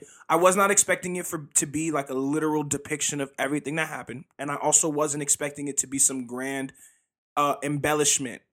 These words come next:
of the truth, right? Uh, A K A some whole cap shit. But I thoroughly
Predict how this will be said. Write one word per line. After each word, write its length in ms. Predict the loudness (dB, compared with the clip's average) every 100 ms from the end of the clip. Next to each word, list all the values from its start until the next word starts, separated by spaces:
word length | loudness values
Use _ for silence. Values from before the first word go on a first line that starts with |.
| _ -4
of 220 | -4 -2
the 40 |
truth, 340 | 0 2 0 0
right? 240 | 0 -2 -6 _ _ _ _ _ _ -14
Uh, 60 | -4
A 100 | -2 0
K 180 | 2
A 40 | 2
some 160 | 2
whole 180 | 2 0
cap 260 | 2 0 0
shit. 340 | -4 -6 -4
But 300 | -2 0 -2 -14 _ _ _ _ _ _ _
I 500 | 4 6 8 4 0 2
thoroughly 560 | 8 10 10 8 0